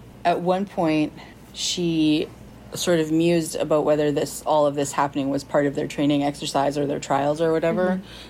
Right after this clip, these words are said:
Speaker 1: And I was like, "Oh, how I wish that was true." <laughs> Because it's such a catastrophic,
Speaker 2: Oh.
Speaker 1: like
Speaker 2: I want Dev to be alive.
Speaker 1: I know.
Speaker 2: I really want Dev to be alive.
Speaker 1: And, like, their whole school was just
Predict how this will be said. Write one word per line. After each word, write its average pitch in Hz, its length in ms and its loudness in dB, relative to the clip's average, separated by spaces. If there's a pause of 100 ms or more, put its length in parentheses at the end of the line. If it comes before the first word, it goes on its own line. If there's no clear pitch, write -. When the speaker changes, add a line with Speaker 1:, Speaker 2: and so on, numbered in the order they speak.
Speaker 1:
And 175 80 2
I 170 80 6
was 170 140 2
like, 170 200 2
"Oh, 165 260 6
how 165 160 2
I 156 80 6
wish 151 180 2
that 143 140 2
was 143 140 0
true." 143 380 0 (400)
<laughs> - 400 -12
Because 170 400 0
it's 170 180 -8
such 175 200 0
a 196 60 0
catastrophic, 156 960 0 (300)
Speaker 2:
Oh. 196 300 -4
Speaker 1:
like 147 360 4 (580)
Speaker 2:
I 226 60 2
want 240 240 2
Dev 202 200 2
to 226 80 -8
be 190 100 -2
alive. 180 360 -2 (140)
Speaker 1:
I 190 180 2
know. 247 400 4
Speaker 2:
I 254 80 6
really 240 300 6
want 233 220 2
Dev 180 240 0
to 254 80 -2
be 214 100 2
alive. 247 540 2
Speaker 1:
And, 202 240 2
like, 190 340 4 (420)
their 208 300 2
whole 226 220 2
school 226 320 2
was 160 200 0
just - 240 -2